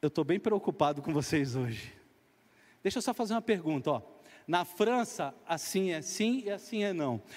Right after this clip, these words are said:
Tô pegando pesado, gente? Pode falar, não tem problema. Eu falei que não tem clero. Vocês estão caladinhos porque eu tô pegando pesado?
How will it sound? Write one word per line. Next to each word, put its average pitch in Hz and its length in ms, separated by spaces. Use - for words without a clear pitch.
Tô 240 80
pegando 175 400
pesado, 131 560
gente? 101 480
Pode 240 160
falar, 233 380
não 190 100
tem 226 160
problema. 196 460
Eu 170 40
falei 208 220
que 233 100
não 226 120
tem 220 180
clero. 160 500
Vocês 156 120
estão 190 160
caladinhos 160 520
porque - 120
eu 143 60
tô 151 80
pegando 135 340
pesado? 123 640